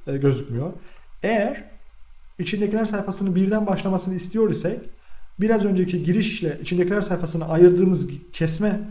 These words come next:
e, durumunu bu sefer kapak için yapıyoruz.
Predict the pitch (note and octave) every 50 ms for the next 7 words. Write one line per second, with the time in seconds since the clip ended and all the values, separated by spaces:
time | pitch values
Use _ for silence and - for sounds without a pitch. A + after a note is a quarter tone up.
0 | - - - - - - - C3 C3 C3+ - - - - - - - - - -
1 | - - - D3+ C#3+ D3 C#3+ C3+ C3 C#3 E3+ A3+ C4+ - - - - - - -
2 | - - D#3 D3 - A#3+ C4 - - - - B3+ B3+ B3+ B3+ - - - D3+ A2+
3 | - - - A#2+ - - B2 C3 D#3+ A#3+ C#4 -